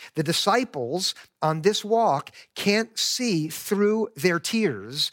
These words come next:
And there's a lesson for us right here. We've all had a lot of grief in this year behind us, haven't we? And so we shouldn't be surprised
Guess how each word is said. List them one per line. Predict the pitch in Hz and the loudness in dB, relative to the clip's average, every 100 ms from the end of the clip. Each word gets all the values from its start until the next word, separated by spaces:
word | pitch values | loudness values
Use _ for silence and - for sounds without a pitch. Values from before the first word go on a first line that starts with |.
| - - | -8 -4
And | 160 | 2
there's | 170 190 | 2 2
a | 196 | -2
lesson | 165 180 233 - 240 | 0 0 2 0 -4
for | 233 202 180 | -2 2 4
us | 185 - | 2 0
right | 185 175 | 0 0
here. | 170 220 208 139 135 196 - - - | 0 0 2 2 0 -2 -6 -20 -12
We've | - 202 185 - | 2 2 2 0
all | 160 190 220 | 2 2 2
had | 175 190 | 2 4
a | 196 | 4
lot | 156 156 | 4 2
of | 175 | 0
grief | 147 196 226 - | -2 0 0 -2
in | - 165 | -4 -2
this | 170 - | 0 0
year | 170 | 0
behind | 175 185 202 185 | 0 2 0 0
us, | - 113 | -4 -2
haven't | 151 160 202 | -2 -2 -6
we? | 226 254 - _ _ _ _ _ _ _ _ _ | -8 -10 -12 _ _ _ _ _ _ _ _ _
And | 135 | -6
so | - | 0
we | 185 | 2
shouldn't | 180 - 185 190 | 2 2 0 0
be | 190 | -2
surprised | - 175 - 214 233 165 135 175 | -2 -4 0 2 4 4 2 -2